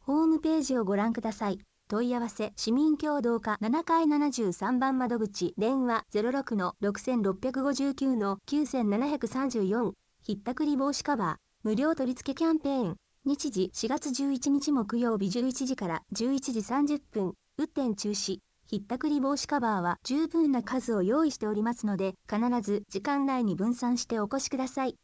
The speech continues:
今年度より場所が区役所東側に変更となっております。お気をつけてお越しください。場所、区役所庁舎東側、検診者スペース、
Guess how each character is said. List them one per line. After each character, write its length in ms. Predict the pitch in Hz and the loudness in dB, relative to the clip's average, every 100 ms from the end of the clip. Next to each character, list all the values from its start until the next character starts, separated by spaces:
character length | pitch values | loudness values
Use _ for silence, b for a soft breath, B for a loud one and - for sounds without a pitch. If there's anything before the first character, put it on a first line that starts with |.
| _ - | _ -4
今 220 | 262 294 | 0 2
年 160 | 294 254 | 2 2
度 80 | |
よ 140 | 220 202 | 0 0
り 220 | 180 - | -2 -2
場 120 | 196 202 | -4 -2
所 160 | 247 | 0
が 160 | 240 226 | 0 0
区 100 | 247 | 0
役 200 | 302 - | 0 0
所 180 | 277 220 | -2 0
東 340 | 208 254 277 | 0 -2 -2
側 220 | 262 262 | 0 0
に 100 | 240 | 0
変 220 | 214 240 | 2 0
更 200 | 247 320 | 2 0
と 120 | 311 262 | 0 0
な 100 | 262 | -2
っ 40 | |
て 100 | - | -2
お 60 | 220 | 0
り 100 | 196 | 0
ま 140 | 185 | -2
す。 160 | - _ - | -6 _ -12
お 80 | 196 | -8
気 120 | 277 | -2
を 100 | 269 | -2
つ 80 | - | -2
け 140 | 262 | -6
て 220 | 247 294 - | -4 -4 -2
お 60 | 208 | -4
越 220 | 254 277 | -2 -2
し 40 | |
く 80 | 277 | -2
だ 120 | 262 | -4
さ 160 | - 269 | -2 -4
い。 100 | - _ _ | -4 _ _
場 120 | 202 | -4
所、 180 | 202 185 | -2 -4
区 160 | - 247 | -2 0
役 180 | 285 - | 0 0
所 240 | - 247 | 0 0
庁 220 | 262 277 | 0 0
舎 120 | 262 | -2
東 380 | 208 208 247 247 | -2 -2 -2 0
側、 280 | 220 196 180 _ _ | 0 0 -2 _ _
検 240 | 262 285 - | 0 0 4
診 200 | 302 294 | 2 2
者 160 | 339 | 0
ス 80 | 320 | 0
ペ 160 | 311 311 | -2 -2
ー 20 | |
ス、 260 | - 170 | 0 -4